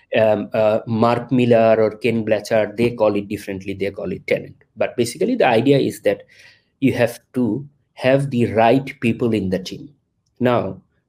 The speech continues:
who are the right people in the team? That will really vary depending on the domain that you are working on, the industry, even the geography. For example, what may be the right engineer for a team in, um, San Francisco may be quite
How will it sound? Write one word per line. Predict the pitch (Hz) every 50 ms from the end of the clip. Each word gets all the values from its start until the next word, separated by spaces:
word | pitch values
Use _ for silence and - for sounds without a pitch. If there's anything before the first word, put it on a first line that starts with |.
| _ _
who | _ - 254 277 262
are | 208 - 120
the | 120 127 120 113 104 - - _ _ _ _ _ - -
right | 120 127 117 113 - -
people | 120 104 95 98 98
in | 98 95 92
the | 95 92
team? | - 92 92 92
That | 98 107 - -
will | 123 104
really | 95 101 104 104 104 110
vary | 107 - - 98 95 98 98 95 95 - _ _ _ _ _ -
depending | 113 113 98 - 101 104 104 101 101
on | 101 98
the | 107 101
domain | 98 98 92 95 95 98 101
that | 101 92 92
you | -
are | 98 92 92
working | 95 92 - - 92 92
on, | 90 90 92
the | 95 92 92 95
industry, | 101 98 107 104 - - 131 120
even | 113 131 190 190 -
the | 120
geography. | - - 127 127 113 - - - - - - -
For | - - 110
example, | 98 95 95 101 98 95 104 101 101 101 - - - - - - - - _ _ -
what | - 123 131 127 - -
may | 131 127 120
be | 120 127 123
the | 120 113 110 101
right | 98 98 98 107 110 110 - - - _ _ _ _ _ _ _ _ -
engineer | 135 131 127 123 120 131 131 127 120 113
for | - - - 120
a | 110 110
team | - - - 120 110 101 95 98 101 101 98 _ _ -
in, | 110 104 101 95 95 95 95 92 92 - - - - _ _ _ _ -
um, | - 101 95 92 90 90 90 - 98 - -
San | - - - 143 120
Francisco | 120 - 131 117 117 - 139 - - - 120 113
may | 104 104 104 101
be | 98 110 - - _
quite | - 117 113 117 120 120 - -